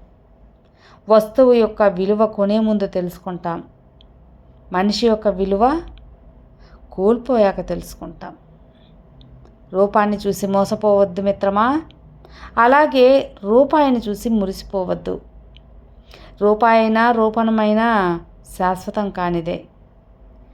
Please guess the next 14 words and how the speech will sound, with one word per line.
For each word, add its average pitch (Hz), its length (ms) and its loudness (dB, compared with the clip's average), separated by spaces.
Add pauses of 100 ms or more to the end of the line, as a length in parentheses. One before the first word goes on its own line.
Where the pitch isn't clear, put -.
(200)
మనసులోని 285 640 4 (200)
ప్రేమ 247 380 2 (220)
అనురాగాలు 214 720 2
మాత్రమే 185 500 -4 (100)
శాశ్వతం. 180 580 -4 (880)
మనవి 240 340 2
కాని 247 400 2
బంధాల 202 480 0
వెంట 185 320 -4 (580)
ఎంత 208 360 -8 (220)
పరిగెత్తినా 185 760 -4 (880)
నీ 208 160 -4 (180)
దేహానికి 196 640 -2 (100)
అలసట 175 380 -8